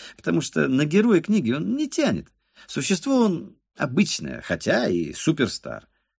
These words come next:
Всех этих селебрити Т В и газеты такими важными делают, а в жизни они, как правило, шмакодявки боязливые и неинтересные.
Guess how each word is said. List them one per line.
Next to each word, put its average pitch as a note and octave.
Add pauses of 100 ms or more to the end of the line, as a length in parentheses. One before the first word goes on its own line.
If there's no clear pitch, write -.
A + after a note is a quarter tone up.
(380)
Всех D#3
этих D#3
селебрити D#3 (240)
Т D3+
В D#3+ (220)
и F3+
газеты D#3
такими G2
важными E2+
делают, F2+
а D#3+
в F#3
жизни G3+
они, G2+
как D#3+
правило, E3 (320)
шмакодявки G3+
боязливые E3
и D3
неинтересные. G2